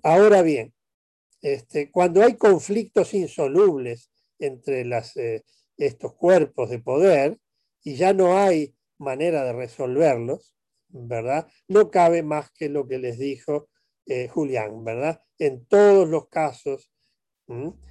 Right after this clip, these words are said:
en los que no se puede asumir una resolución ya prevista y no existe a dónde apelar, no le queda al pueblo más remedio que, como dice, ya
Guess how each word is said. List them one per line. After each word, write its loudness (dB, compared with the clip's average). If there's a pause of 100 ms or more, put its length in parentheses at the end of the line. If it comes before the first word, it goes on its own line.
(220)
en -6
los -10
que -10
no -6
se -6
puede -4
asumir -8 (300)
una -6
resolución -8
ya -4
prevista 0 (280)
y -12
no -8
existe -8
a -2
dónde -4
apelar, 0 (340)
no 0
le -2
queda -2
al -8
pueblo -6
más -6
remedio -6 (340)
que, -2 (240)
como -6
dice, -8 (240)
ya -12